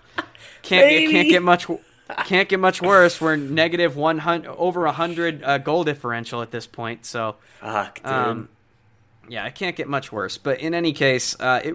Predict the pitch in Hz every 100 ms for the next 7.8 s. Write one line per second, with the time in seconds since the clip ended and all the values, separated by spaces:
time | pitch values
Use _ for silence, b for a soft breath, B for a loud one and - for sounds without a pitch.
0 | 147 160 175 208 208 139 - 104 85 87
1 | - 135 131 127 - - 175 165 156 143
2 | 135 127 98 113 110 110 110 107 110 101
3 | - - 135 120 113 107 113 113 107 104
4 | 104 - 107 104 101 101 107 101 101 95
5 | 101 95 95 82 87 95 - 120 104 107
6 | 120 127 123 113 107 101 113 - 156 143
7 | - 139 143 120 117 110 101